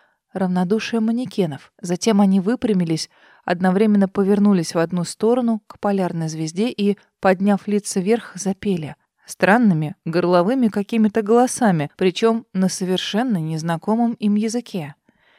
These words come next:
Незнакомом, потому что этого языка давно уже не существовало. Цивилизация, которая общалась на нем, исчезла с Земли много веков назад,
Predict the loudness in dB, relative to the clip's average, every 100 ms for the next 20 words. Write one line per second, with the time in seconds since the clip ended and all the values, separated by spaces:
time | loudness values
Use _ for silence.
0 | _ -2 0 0 2 2 2 2 0 -4
1 | _ -12 -6 -4 -4 -4 -6 -6 -4 -4
2 | -2 -4 -4 -2 0 0 0 0 0 0
3 | 0 0 0 0 -2 -4 -8 -8 -8 -6
4 | -4 -4 -8 -12 -16 _ _ _ _ _
5 | -10 -4 -2 0 2 0 0 -6 -8 -8
6 | -6 -4 -4 -6 -8 -10 -6 -6 -4 -4
7 | -2 -4 -6 -16 _ -10 -8 -6 -6 -4
8 | -2 0 0 0 0 0 -2 -2 -4 -4
9 | -6 -8 -6 -6 -4 -6 -10